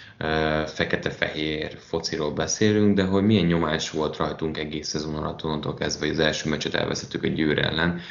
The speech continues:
egy nyomáskényszer, amivel, amivel párosult egy, egy elvárás, hogy ennek a csapatnak döntőbe kell jutnia.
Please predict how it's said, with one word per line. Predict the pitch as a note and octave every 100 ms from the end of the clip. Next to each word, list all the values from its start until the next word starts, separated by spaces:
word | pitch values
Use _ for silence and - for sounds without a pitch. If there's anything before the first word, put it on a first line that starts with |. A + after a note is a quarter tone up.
| - -
egy | -
nyomáskényszer, | E2 F2+ D#2 D2 - F2 F#2 G2
amivel, | F#2 F#2+ F#2 F2+ F#2 F#2 -
amivel | F#2 F#2 F#2+
párosult | F#2 G#2 E2+ E2 - D#2+ D#2+
egy, | D#2 D2+ -
egy | E2
elvárás, | D#2+ D#2+ D#2 D#2 E2 F#2+ -
hogy | F2+
ennek | F2 E2
a | D#2+
csapatnak | - - D#2+ D#2
döntőbe | D2+ D#2+ D#2 D#2+ D2
kell | C#2+ G1+
jutnia. | A1 C#2+ - A1+